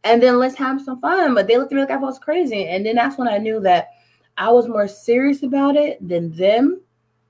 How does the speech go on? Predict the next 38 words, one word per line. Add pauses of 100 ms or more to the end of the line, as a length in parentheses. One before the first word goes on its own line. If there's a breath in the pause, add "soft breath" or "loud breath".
(160)
So
even
if
we
didn't
do
anything
business-wise,
they
was
okay
with
that, (360 loud breath)
but
that
was
uncomfortable
for
me. (1120 loud breath)
Why?
Because
I
sacrificed
more (680)
for
what
I
want,
'cause
I
know
I
was
destined
to
be
an
entertainer,